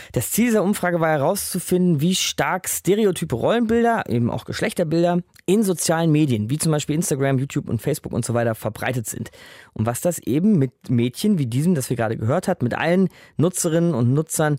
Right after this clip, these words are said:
so macht. Kerstin Ruskowski aus unseren Wissensnachrichten hat sich diese Umfrage mal genauer angeschaut. Und Kerstin, dieses Zitat lässt ja vermuten, dass so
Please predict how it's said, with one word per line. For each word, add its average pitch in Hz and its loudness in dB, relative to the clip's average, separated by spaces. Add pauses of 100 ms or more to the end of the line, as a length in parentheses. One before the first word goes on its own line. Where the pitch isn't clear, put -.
(120)
so 131 0
macht. - -2
Kerstin 240 -2
Ruskowski 147 -4
aus 139 -2
unseren 139 0
Wissensnachrichten 147 -2
hat 135 -6
sich 135 -8
diese 123 -6
Umfrage 127 -4
mal 120 2
genauer 110 0
angeschaut. 143 -2
Und 117 -2 (440)
Kerstin, 139 -2
dieses 143 -2
Zitat 135 -4
lässt 165 -2
ja 180 0
vermuten, 131 0 (580)
dass 127 -2
so 127 0